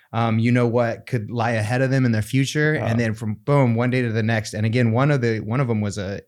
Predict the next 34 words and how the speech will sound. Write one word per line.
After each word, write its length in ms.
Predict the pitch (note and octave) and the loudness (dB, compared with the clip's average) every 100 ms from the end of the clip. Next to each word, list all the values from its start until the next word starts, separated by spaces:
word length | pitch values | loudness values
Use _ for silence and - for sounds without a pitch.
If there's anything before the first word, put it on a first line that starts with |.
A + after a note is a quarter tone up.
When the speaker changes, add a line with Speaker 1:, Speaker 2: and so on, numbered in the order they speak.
| - | -8
Speaker 1:
eight-year-old 320 | C#3 E3+ F#3+ | -6 -4 -6
little 140 | G3+ F#3+ | -6 -4
boy, 280 | G#3 A3+ | -4 -2
man, 320 | F#3+ F#3+ G3 F#3+ - - | -2 -2 -4 -8 -18 -20
same 400 | - - D#3+ F3 | -14 -4 0 2
exact 360 | F3 D#3+ C#3+ C#3+ | 2 2 0 0
age 220 | C#3+ D3 | 0 0
as 120 | C3+ C3 | 0 -2
my 140 | C3 | -2
son. 420 | B2+ C3 B2+ C3+ A#2 | 0 0 0 -2 0
Um, 260 | A#2+ A2+ | 0 2
they 140 | G#2 G#2 | 2 0
wrestled 400 | G#2+ D3 F3 C#3+ | 4 4 4 4
Speaker 2:
Mm. 40 | |
Speaker 1:
with 140 | C#3+ | 2
each 220 | C#3+ C3+ C#3 | 0 0 0
other. 400 | C3 C3+ C3+ - - - - | 2 2 0 -4 -18 -6 2
They 100 | A2+ | 4
give, 300 | B2+ B2 A2 | 4 2 2
you 120 | C3+ | 2
know, 100 | B2 | 2
they 100 | B2 | 2
had 180 | B2+ A2 | 0 0
dorky 300 | C3 B2+ B2 | 0 0 0
high 160 | B2+ A2+ | 0 2
fives 380 | C#3 C#3+ C3 | 2 4 4
with 160 | C#3 C3 | 2 2
each 160 | C3 C#3 | 2 2
other. 260 | C3+ C#3 | 2 2
And 100 | A#2+ | 0
Speaker 2:
Yeah. 140 | G2+ A#2+ | 2 0
Speaker 1:
it's 140 | A2+ | 0
like, 180 | A#2 A2 | -6 -6
just, 320 | F3 - | -4 -4